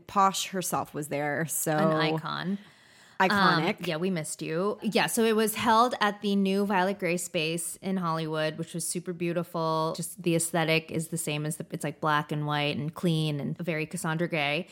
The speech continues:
Speaker 1: Yep.
Speaker 2: And so she moderated.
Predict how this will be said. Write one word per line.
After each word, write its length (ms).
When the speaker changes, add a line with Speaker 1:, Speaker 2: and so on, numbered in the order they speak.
Speaker 1:
Yep. 180
Speaker 2:
And 400
so 200
she 520
moderated. 920